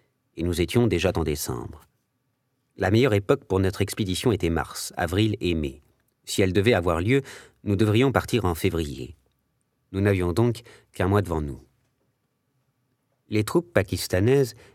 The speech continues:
étaient massées sur le long de la frontière du Cachemire.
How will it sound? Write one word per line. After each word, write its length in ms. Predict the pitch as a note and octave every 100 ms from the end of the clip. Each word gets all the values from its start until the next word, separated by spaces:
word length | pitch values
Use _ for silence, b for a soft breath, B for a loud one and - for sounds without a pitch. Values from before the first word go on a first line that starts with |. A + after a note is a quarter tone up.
| b
étaient 240 | G2+ G2
massées 340 | G#2 G#2 - C#3+
sur 260 | - D#2+
le 120 | D#2+ E2+
long 160 | G#2
de 80 | F#2
la 100 | D#2
frontière 420 | - E2+ A2 G#2+
du 100 | E2
Cachemire. 560 | D#2+ D2+ - F2+ A2+